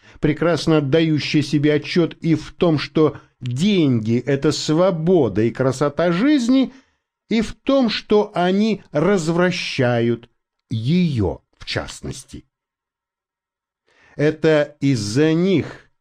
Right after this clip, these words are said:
перед ней все заискивают, отчего ей тошно и противно, а слетающиеся, как мухи на мед, воздыхатели – слетаются вовсе не на нее,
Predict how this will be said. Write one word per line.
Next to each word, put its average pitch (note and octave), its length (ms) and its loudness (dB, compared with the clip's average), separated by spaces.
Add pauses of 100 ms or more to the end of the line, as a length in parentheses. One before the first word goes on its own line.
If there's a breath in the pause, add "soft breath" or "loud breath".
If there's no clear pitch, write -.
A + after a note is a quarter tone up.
(280)
перед D#3 300 2
ней G#3+ 220 2
все A2 240 -2
заискивают, F#3 1200 0 (460)
отчего D#3+ 520 0
ей E3 260 0
тошно D#3 600 0
и D3+ 60 2
противно, D3+ 840 0 (1000)
а B2+ 280 0
слетающиеся, D3+ 1000 0
как - 280 -2
мухи E3 400 2
на C#3+ 220 2
мед, D3 240 2
воздыхатели – C#3+ 1300 0 (380 soft breath)
слетаются G#3 720 0
вовсе G3+ 640 0 (160)
не F#3+ 240 2
на G3+ 180 2
нее, D#3+ 880 0